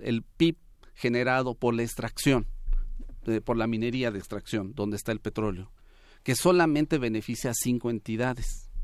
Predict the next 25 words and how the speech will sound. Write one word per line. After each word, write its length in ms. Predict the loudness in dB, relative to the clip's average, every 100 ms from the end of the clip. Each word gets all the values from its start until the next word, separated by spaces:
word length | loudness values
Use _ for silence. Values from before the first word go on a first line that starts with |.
| -6 -12 -16 -18 -18 4
Bueno, 320 | 6 6 0 -10 -20 -10
contabiliza 760 | 0 2 4 2 2 2 2 2
en 80 | 0
cinco 260 | -2 -4
entidades, 600 | -6 -4 -2 -2 -6 -10 -12
realmente 440 | 0 2 2 0 2
no 160 | 4
las 200 | 4 4
beneficia. 680 | 0 -4 -8 -10 -8 -8 -8 -10 -12 -16 -18 -4
A, 160 | 0 2
a 140 | 2 2
nivel 420 | 2 2 2 4
de 140 | 2
pib 260 | 0 -4 0
total, 460 | -2 0 0 0
tomando 300 | 0 -2 0 -2
en 60 |
cuenta 260 | -2 -4 -6
el 60 | -8
pib 180 | -12
petrolero, 720 | -6 -6 -2 -2 -2 -4 -4 -4
Campeche 560 | -2 -2 -2 -4 -4 -4
sería 360 | -2 0 0
la 120 | 2
entidad, 520 | -2 -4 -6 -2 -2